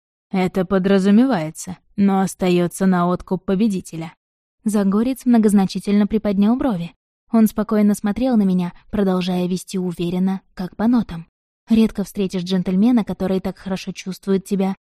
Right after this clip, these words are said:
с первого шага вальса. «Значит, мне есть ради чего стараться. Его светлость тоже будет играть?»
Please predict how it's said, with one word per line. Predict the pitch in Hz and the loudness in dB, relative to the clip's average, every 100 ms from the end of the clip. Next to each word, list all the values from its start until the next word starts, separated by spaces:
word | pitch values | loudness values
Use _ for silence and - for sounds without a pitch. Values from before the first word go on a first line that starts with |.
| - | -20
с | - | -12
первого | - 185 185 185 202 | -6 -4 -2 -2 -4
шага | - 175 196 | -4 -4 -4
вальса. | 240 190 - 180 - _ _ _ _ _ - | -4 -6 -8 -14 -20 _ _ _ _ _ 0
«Значит, | 220 226 220 226 214 | 6 6 4 0 2
мне | 226 220 | 6 6
есть | 214 220 - | 4 0 0
ради | 214 208 | -2 -2
чего | - 226 | -4 -4
стараться. | 214 311 254 - 180 - _ - | -4 -2 -4 -4 -14 -18 _ -2
Его | 214 196 | 2 2
светлость | 190 - 202 196 196 - - - | -2 -2 -4 -2 -6 -6 -14 -6
тоже | 330 269 | -4 -2
будет | 190 175 175 | -2 -2 -4
играть?» | 175 175 165 - | -6 -6 -8 -14